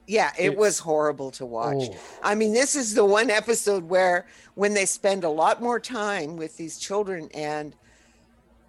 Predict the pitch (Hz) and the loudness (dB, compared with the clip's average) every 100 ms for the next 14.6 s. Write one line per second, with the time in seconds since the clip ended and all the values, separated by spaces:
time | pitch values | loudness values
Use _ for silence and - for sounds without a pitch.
0 | - 190 185 175 - 190 196 - 185 180 | -8 -2 -2 -2 0 0 0 0 0 0
1 | 180 196 202 175 - 156 175 170 - 135 | 2 4 4 0 0 2 2 2 -2 -4
2 | 139 175 214 226 _ _ _ 156 143 139 | 0 2 2 -2 _ _ _ -2 -2 4
3 | 147 147 139 143 143 143 214 208 196 156 | 6 6 4 2 2 4 4 4 0 0
4 | 143 143 147 143 143 - - 127 151 - | 0 2 0 -2 -6 -8 -4 -2 -2 -6
5 | _ _ _ _ _ _ _ _ _ - | _ _ _ _ _ _ _ _ _ -10
6 | 135 135 135 180 175 - - - - - | -4 -2 2 2 2 -2 -8 -8 -12 -14
7 | _ 147 202 190 185 160 160 165 151 165 | _ 0 4 4 4 2 0 -2 -2 0
8 | 156 160 156 147 151 156 190 196 190 185 | 0 -2 -8 -10 -8 -10 -8 -4 -4 -2
9 | 190 190 202 196 190 170 147 139 135 135 | -2 2 4 4 2 0 0 0 -2 -8
10 | 131 135 131 120 120 131 127 127 123 135 | -10 -8 -8 -8 -10 -10 -8 -10 -10 -12
11 | 123 123 110 123 127 110 110 131 139 185 | -8 -8 -6 -6 -6 -8 -10 -14 -8 -8
12 | - 107 - - 139 147 127 107 _ _ | -8 -14 -16 -16 -12 -12 -12 -14 _ _
13 | _ 147 143 151 139 151 165 165 165 156 | _ -8 -6 -6 -4 -2 -2 -4 -8 -6
14 | 139 127 135 139 131 | -6 -2 -2 -2 -2